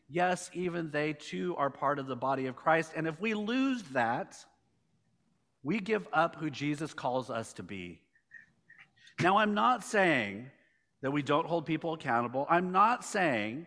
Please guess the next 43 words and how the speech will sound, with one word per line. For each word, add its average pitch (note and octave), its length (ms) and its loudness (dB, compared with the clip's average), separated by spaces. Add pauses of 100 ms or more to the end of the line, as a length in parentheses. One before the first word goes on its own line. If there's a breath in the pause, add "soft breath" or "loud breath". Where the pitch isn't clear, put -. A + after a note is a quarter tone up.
(300 soft breath)
that D3 240 0
we F3 240 2
all D3+ 220 2
of D#3+ 80 -2
a D#3+ 80 2
sudden E3 420 4
are C#3+ 100 0
going C#3+ 260 0
to C3+ 60 -2
stand D#3 400 -2
in D3+ 120 -2
a D3 80 -2
circle C#3+ 380 -4
and B2 120 -2
sing D3 240 -4
Kumbaya C3+ 680 0
and B2+ 100 -4 (240 loud breath)
everything D#3 400 0
is C#3+ 140 -4
gonna D3+ 200 2
be C#3+ 140 -4
great. C3+ 320 -2 (240 loud breath)
What D#3+ 160 4
I D3+ 140 4
am G#3 260 0
saying G3 400 0
is D#3 200 -2
that D3+ 80 -2
we D3+ 180 -2
take G3 500 -2 (260 loud breath)
the C3+ 160 0
idea F#3 560 2
that D#3 180 -4
Jesus' F3 680 -2 (300 soft breath)
humanity E3 920 0
is D3 220 -4
with F3+ 280 -4
us, G#3 160 2
that D#3 160 -4
we C#3 140 -2
take E3 400 -6
that D3+ 280 2
seriously. A2+ 960 -6